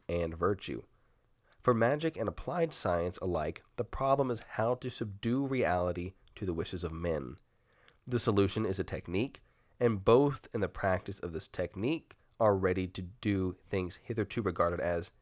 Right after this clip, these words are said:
disgusting and impious." So right away,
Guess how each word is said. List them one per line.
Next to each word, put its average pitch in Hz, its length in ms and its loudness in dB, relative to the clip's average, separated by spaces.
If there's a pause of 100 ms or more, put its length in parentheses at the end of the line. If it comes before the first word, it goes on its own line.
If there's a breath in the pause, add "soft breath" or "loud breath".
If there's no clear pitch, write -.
disgusting 95 640 -2
and 90 220 -4
impious." 85 800 -6 (1900)
So - 140 -2
right 110 220 4
away, 101 440 2